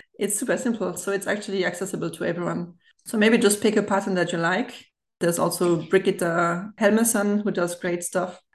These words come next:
and who has a lot of nice patterns. There's a new brand as well, Process of Sewing. She's a Berlin-based person as well. She does some nice patterns, and she started, uh, la-, very recently, I did some pattern testing for her.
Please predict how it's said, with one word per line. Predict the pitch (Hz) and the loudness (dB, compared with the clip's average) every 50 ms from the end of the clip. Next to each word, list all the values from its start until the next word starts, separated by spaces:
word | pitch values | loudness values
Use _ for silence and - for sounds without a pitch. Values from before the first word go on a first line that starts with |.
| _ - | _ -8
and | - - 175 196 202 | -4 -4 -2 -2 0
who | 185 | 0
has | 180 170 | 0 0
a | - | 0
lot | 165 175 170 | -2 -2 -2
of | 175 170 - - - | -4 -6 -8 -8 -6
nice | - - 175 175 - | -4 -2 -2 -2 -2
patterns. | - 214 196 180 - 190 185 185 175 - - _ _ - | -2 -2 -2 -2 -2 -2 0 0 -2 -2 -6 _ _ -6
There's | - - 196 202 | 0 2 4 6
a | 214 220 | 8 8
new | 214 220 | 8 8
brand | 220 208 185 185 190 | 6 6 4 4 4
as | 185 170 170 | 4 2 0
well, | 175 170 170 | 0 -2 -2
Process | 170 - 185 185 185 202 190 - | -2 -4 -4 -4 -2 -2 -4 -4
of | 175 170 | -4 -6
Sewing. | - - 180 180 196 220 240 262 269 - - _ _ _ _ | -4 -2 0 0 2 2 4 2 2 0 -4 _ _ _ _
She's | - - - 180 180 | -16 -12 -6 -2 -2
a | 185 | 0
Berlin-based | 170 175 170 165 170 175 175 170 175 175 175 185 185 185 _ _ - - 180 185 185 - - - - - | 0 2 0 0 0 0 -2 -2 -2 -2 -2 -4 -6 -10 _ _ -4 -2 -2 -2 -2 -4 -6 -8 -10 -6
person | - 190 185 175 - 180 | -2 -2 0 0 0 0
as | 175 160 | 0 0
well. | 160 165 180 190 208 - - - - - - - _ _ _ _ - | 0 0 0 -2 -2 -6 -10 -16 -20 -20 -20 -20 _ _ _ _ -14
She | - - 175 | -10 -6 0
does | 165 190 190 190 190 | 4 4 4 4 4
some | - 196 185 185 | 2 2 2 4
nice | 185 180 185 196 - | 4 2 2 0 -2
patterns, | - - - 185 - 208 196 196 185 196 | 0 0 0 0 0 0 -2 -2 0 0
and | 190 190 | -2 -2
she | 190 - 175 170 | -2 -2 -4 -4
started, | 175 - - 180 180 180 185 175 - - | -4 -4 -2 -2 -2 0 -2 -4 -4 -2
uh, | 180 170 180 | -2 -2 -2
la-, | 185 208 202 - - - - 180 | -2 -2 -2 -2 -2 -2 -2 0
very | 170 185 190 190 190 | 2 4 6 6 8
recently, | 196 208 208 - 208 190 - 202 196 185 | 6 6 4 2 0 -2 0 2 2 4
I | |
did | 180 175 175 | 2 2 -2
some | - 180 170 175 170 165 - | -4 -4 -4 -4 -4 -4 -4
pattern | 196 180 185 220 | -4 -2 0 0
testing | 202 196 190 - 196 185 | 0 0 0 0 -2 -2
for | 185 196 190 | -2 0 0
her. | 190 185 196 208 208 | 2 0 0 -2 -4